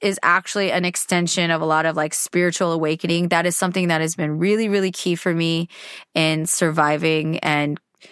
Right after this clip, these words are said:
thriving in this, in this particular chapter of my life. It has been so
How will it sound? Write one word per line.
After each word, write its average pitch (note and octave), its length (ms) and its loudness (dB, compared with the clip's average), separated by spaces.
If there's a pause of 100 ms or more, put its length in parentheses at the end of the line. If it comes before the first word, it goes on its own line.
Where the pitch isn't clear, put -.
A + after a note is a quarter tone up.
(320)
thriving E3+ 720 2
in E3 200 0
this, - 440 -2 (640)
in E3 220 0
this F3 180 2
particular E3 540 -4
chapter D3 420 -2
of D3 140 -6
my C#3+ 140 0
life. D3+ 460 -4
It E3+ 120 0
has E3+ 180 0
been E3+ 240 0
so G#3+ 680 0